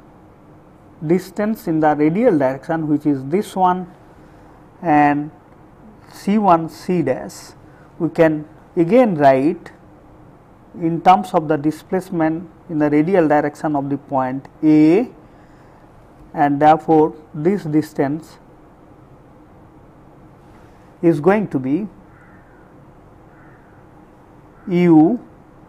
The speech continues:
plus delta u delta theta multiplied by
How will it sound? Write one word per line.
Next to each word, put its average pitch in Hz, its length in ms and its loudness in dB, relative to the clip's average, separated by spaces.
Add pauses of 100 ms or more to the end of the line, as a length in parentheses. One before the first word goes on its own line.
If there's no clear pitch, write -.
(540)
plus 156 540 4 (1160)
delta 156 380 4
u 156 320 4 (1500)
delta 151 460 0
theta 185 580 0 (1400)
multiplied 156 760 0
by 139 260 -2